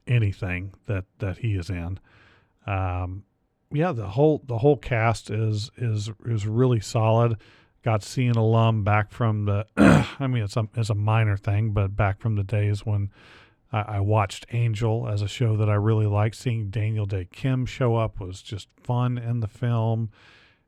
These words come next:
and seeing Thomas Hayden Church in it, albeit very, very briefly, <laughs> was great, but that's about the high point. Uh,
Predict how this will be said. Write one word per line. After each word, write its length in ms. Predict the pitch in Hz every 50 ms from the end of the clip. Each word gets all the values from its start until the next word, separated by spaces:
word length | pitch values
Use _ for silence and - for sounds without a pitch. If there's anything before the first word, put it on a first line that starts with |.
| _ -
and 380 | 127 110 104 101 95 95 95 92
seeing 340 | - - 127 110 101 98
Thomas 380 | 98 - - 110 104 101 98 -
Hayden 240 | - 104 95 87 87 90
Church 460 | - - - 151 143 135 - - -
in 120 | 127 123
it, 120 | 123 123 107
albeit 460 | 101 104 101 101 101 104 98 101 101 _ _ _ -
very, 240 | - 110 101 98 92
very 300 | 92 92 104 98 95 90
briefly, 640 | 90 - - 147 143 120 - - 135 143 131 98 87 - - - - -
<laughs> 240 | - _ _ _
was 240 | - 151 135 107 -
great, 480 | 127 - - - 127 127 127 123 120 - _ -
but 160 | 107 98 98 - - - - - - - - - _ _
that's 240 | - 139 170 160 -
about 260 | 135 120 117 110 104 -
the 60 | 107
high 180 | - 107 104 104
point. 340 | 101 - - 98 87 87 - _ - 117 117 - 117
Uh, 340 | 110 107 104 101 98 95